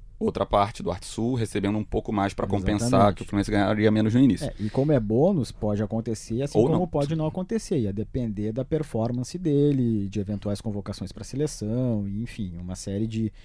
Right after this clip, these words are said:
Speaker 2: dos chamados gatilhos.
Speaker 1: Então, de lá pra cá, o que aconteceu? O Pedro teve uma lesão grave, ficou, é, oito meses afastado dos campos. Isso conta muito pro,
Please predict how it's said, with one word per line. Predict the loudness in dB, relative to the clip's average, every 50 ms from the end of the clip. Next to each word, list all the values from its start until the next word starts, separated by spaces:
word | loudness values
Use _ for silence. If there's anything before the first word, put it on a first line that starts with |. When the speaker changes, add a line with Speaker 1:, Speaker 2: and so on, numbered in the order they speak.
| -20 -20 -20 -20 -20 -20 -18 -14 -12
Speaker 2:
dos | -10 -10 -10 -10 -8
chamados | -6 -6 -6 -4 -6 -6 -6 -8
gatilhos. | -6 -4 -6 -6 -6 -8 -6 -4 -4 -4 -4 -6 -10 -14 -16 -18 -18 -18 -20 -20 -12 -10 -6
Speaker 1:
Então, | -2 2 4 4 6
de | 6 8
lá | 8 8 8
pra | 8 6 6
cá, | 6 8 8 8
o | 8
que | 8 6
aconteceu? | 4 4 4 4 2 2 4 6 6 6 6 4 -4 -8 -6
O | -4 0
Pedro | 4 4 4 4
teve | 2 0 0 2
uma | 2 2
lesão | 2 2 2 2 2
grave, | 2 2 2 4 6 6 4 4 2 -2 -4 -6 -12 -20 -18 -18 -18 -18 -18 -20 -20 -20 -20 -20 -20 -20 -20 -20 -20 -20
ficou, | -12 -8 -8 -8 -2 0 2 2 2 0 -4 -12 -20 -20 -20 -20 -18 -18 -18 -18 -16 -8 -4
é, | -2 0 0 0 2
oito | 4 4 4 4 4 2
meses | 4 4 2
afastado | 0 -2 -2 -2 -2 -2 -2
dos | -2 -2
campos. | -2 0 0 0 0 -4 -8 -8 -10 -8 -6
Isso | -4 -4 -4 -6 -8 -8 -8 -8 -10 -14 -10
conta | -6 -4 -4 -2 -2 -4 -4
muito | -4 -4 -6 -6 -8 -10
pro, | -10 -6 -6 -6 -6 -6